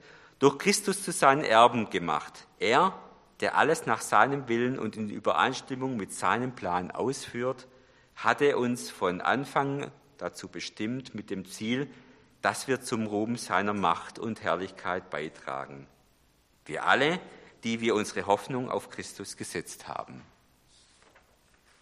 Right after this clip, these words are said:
Gottes Absicht mit uns war von Anfang an,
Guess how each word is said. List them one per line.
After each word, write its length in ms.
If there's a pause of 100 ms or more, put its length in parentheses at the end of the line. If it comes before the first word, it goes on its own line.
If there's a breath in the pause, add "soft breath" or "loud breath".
(960 loud breath)
Gottes 340
Absicht 580
mit 100
uns 320
war 260
von 280
Anfang 420
an, 340